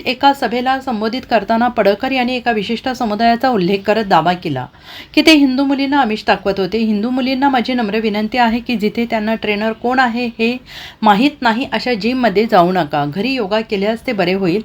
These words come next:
ते किती मोठे षडयंत्र आहे तुम्हाला माहीत नाही. हिंदू मुलींना सांगा की त्यांनी घरी योगा करावा किंवा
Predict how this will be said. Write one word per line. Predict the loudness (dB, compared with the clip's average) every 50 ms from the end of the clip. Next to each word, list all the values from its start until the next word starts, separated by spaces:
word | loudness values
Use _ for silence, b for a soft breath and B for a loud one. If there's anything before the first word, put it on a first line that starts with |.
| B B B B B B B B -2
ते | -2
किती | 0 0 0 0 2 2 2 2 2 0 0
मोठे | 0 0 2 2 2 2
षडयंत्र | 4 2 2 2 2 0 -2 0 0 2
आहे | 2 2 2 0 0 -4 -4
तुम्हाला | -4 -2 -2 -2 2 2 2
माहीत | 2 2 2 0 0 -4 -4
नाही. | -4 -4 -4 -2
हिंदू | -2 -2 -2 -2 -2 -2
मुलींना | -2 -2 0 0 0 2 2 0 0
सांगा | 0 -2 -4 -2 -2 -4 -6
की | -6 -8 -10
त्यांनी | -6 -4 -4 -2 -2 -2 -2
घरी | -2 -2 0 0
योगा | 2 2 2 2 6 4 4 4
करावा | 4 2 2 2 2 2 0 0 -2 -4 B B B B B B B B -12 -6 -2
किंवा | 0 4 4 6 4